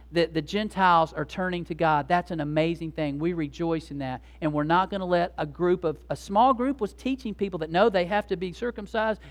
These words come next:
and they have to obey the law of Moses." But everybody came together and go, "Wait a minute, what's truth? What is truth?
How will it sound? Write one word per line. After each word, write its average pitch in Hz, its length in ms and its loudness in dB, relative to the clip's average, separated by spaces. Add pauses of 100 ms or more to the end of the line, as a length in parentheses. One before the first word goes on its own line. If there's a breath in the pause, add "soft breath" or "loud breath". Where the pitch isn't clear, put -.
and 151 100 0
they 196 120 0
have 190 180 -2
to 175 60 -2
obey 165 260 0
the 165 80 -4
law 165 160 -4
of 170 80 -6
Moses." 156 320 -8 (340 soft breath)
But 165 160 -4 (160)
everybody 202 440 4
came 190 280 -4
together 165 280 0
and 147 60 -6
go, 147 100 -2
"Wait 156 260 0
a 147 40 -4
minute, 131 180 -8
what's 160 260 -8
truth? 151 380 -10 (1120)
What 185 160 2
is 196 100 0
truth? 202 460 -4